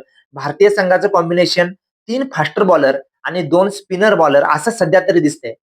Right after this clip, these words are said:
गेल्या सामन्यात दोन स्पिनर बॉलरांनी, जे ऑलराऊंडर आहेत, ते सुंदर, वॉशिंग्टन सुंदर आणि जडेजा दोघांनीही शतक करून पाचव्या दिवशी भारताला ड्र-,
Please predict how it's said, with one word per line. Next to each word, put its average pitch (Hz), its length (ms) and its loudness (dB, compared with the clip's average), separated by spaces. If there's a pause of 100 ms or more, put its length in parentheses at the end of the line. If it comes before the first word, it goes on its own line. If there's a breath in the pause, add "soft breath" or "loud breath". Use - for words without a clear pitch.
(360 soft breath)
गेल्या 180 220 2
सामन्यात 208 380 0 (760)
दोन 202 400 2
स्पिनर 202 360 2
बॉलरांनी, 160 500 2
जे 135 120 0
ऑलराऊंडर 156 440 2
आहेत, 123 260 -4 (200)
ते 170 560 -4 (240)
सुंदर, 202 440 0
वॉशिंग्टन 185 420 0
सुंदर 175 320 0
आणि 170 160 0
जडेजा 160 360 2
दोघांनीही 170 840 0
शतक 226 400 0
करून 170 240 2
पाचव्या 160 360 0
दिवशी 151 280 0
भारताला 147 420 0
ड्र-, 147 200 -6